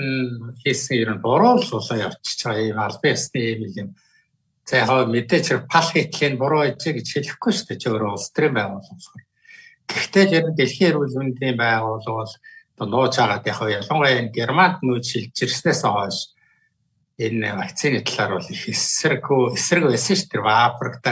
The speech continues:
хийгээд одоо бусад газар бол зогсоовол яасан юм бэ гэсэн санал тавьжлээс.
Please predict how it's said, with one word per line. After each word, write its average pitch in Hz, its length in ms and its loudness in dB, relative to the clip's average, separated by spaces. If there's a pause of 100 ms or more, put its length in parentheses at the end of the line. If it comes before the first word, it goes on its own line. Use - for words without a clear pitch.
хийгээд 117 480 -2
одоо 104 320 -6 (400)
бусад - 240 0
газар 113 320 0 (160)
бол 104 160 -8
зогсоовол 139 560 2
яасан 117 320 -2
юм 107 80 -8
бэ 110 240 0
гэсэн - 320 -6
санал 113 240 -8
тавьжлээс. - 560 -10